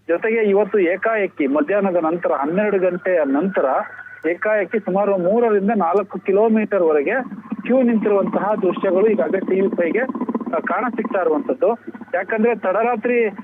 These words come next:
ಇದೇ ರೀತಿ ಆಗಿತ್ತು. ಕಳೆದ ರಾತ್ರಿ ಒಂದು ಮೂರ್ನಾಲ್ಕು ಕಿಲೋಮೀಟರ್ ಹತ್ತಿರವರೆಗೆ ಕ್ಯೂ ನಿಂತು ಹಾಸನಾಂಬ ತಾಯಿಯ ದರ್ಶನವನ್ನು ಪಡೆದಿದ್ರು. ಈಗ ಮತ್ತೆ ಮಧ್ಯಾಹ್ನ ಹನ್ನೆರಡು ಗಂಟೆಯ ನಂತರ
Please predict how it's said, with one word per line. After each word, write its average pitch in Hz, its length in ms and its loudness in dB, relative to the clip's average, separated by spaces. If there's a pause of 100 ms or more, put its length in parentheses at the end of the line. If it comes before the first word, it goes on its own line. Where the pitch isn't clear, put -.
(160)
ಇದೇ 226 180 2
ರೀತಿ 254 240 0
ಆಗಿತ್ತು. 156 360 0 (340)
ಕಳೆದ 180 200 0
ರಾತ್ರಿ 202 540 0 (360)
ಒಂದು 196 380 4
ಮೂರ್ನಾಲ್ಕು 196 580 0
ಕಿಲೋಮೀಟರ್ 190 500 0
ಹತ್ತಿರವರೆಗೆ 180 880 0
ಕ್ಯೂ - 460 0
ನಿಂತು 196 280 2
ಹಾಸನಾಂಬ 190 440 0
ತಾಯಿಯ 185 340 2
ದರ್ಶನವನ್ನು 180 520 0
ಪಡೆದಿದ್ರು. 151 600 0 (380)
ಈಗ 247 220 4
ಮತ್ತೆ 208 380 0
ಮಧ್ಯಾಹ್ನ 196 400 0
ಹನ್ನೆರಡು 208 420 2
ಗಂಟೆಯ 196 320 0
ನಂತರ 160 280 -2